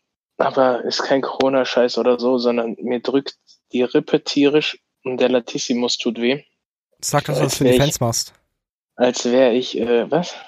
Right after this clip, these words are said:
Speaker 2: Sag, dass du das für die Fans machst, die Show,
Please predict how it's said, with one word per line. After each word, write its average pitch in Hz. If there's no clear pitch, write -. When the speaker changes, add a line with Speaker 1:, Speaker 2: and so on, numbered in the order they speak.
Speaker 2:
Sag, -
dass -
du -
das 127
für -
die 127
Fans -
machst, 117
die 117
Show, 107